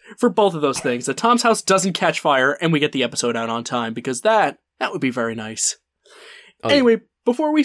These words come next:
Speaker 1: talk about arson anymore, let's get on to the episode. But first, a couple disclaimers, just like always. We are recording not on a Sunday this time. We're actually recording Friday, December the thirtieth. It's about twelve, twelve forty-five right now.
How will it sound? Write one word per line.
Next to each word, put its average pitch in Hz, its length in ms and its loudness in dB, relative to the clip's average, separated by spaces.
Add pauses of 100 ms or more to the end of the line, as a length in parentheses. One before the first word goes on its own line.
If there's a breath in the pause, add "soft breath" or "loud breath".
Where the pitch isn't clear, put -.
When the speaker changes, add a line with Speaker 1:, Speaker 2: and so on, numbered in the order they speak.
(120)
Speaker 1:
talk 226 420 0
about 165 420 2
arson 160 500 0 (140)
anymore, 143 640 2 (160)
let's 247 220 0
get 220 240 0
on 185 120 4
to 170 80 -2
the 160 180 -2
episode. 135 500 -2
But 226 260 0
first, 208 300 2
a - 40 -4
couple 190 220 0
disclaimers, 151 600 -2
just - 260 -4
like 131 300 -10
always. 180 520 2 (400)
We 226 160 2
are 240 80 4
recording 233 680 0
not 214 360 0
on 196 80 0
a 185 60 0
Sunday 175 380 2
this 151 160 2
time. 170 280 0
We're 226 100 2
actually 247 340 0
recording 185 520 0 (180)
Friday, 165 600 0 (340)
December 160 520 2
the 139 140 0
thirtieth. 147 640 0
It's - 80 -8
about 208 240 2
twelve, 196 560 2
twelve 175 240 -2
forty-five 165 500 0
right 131 180 -2
now. 131 300 -2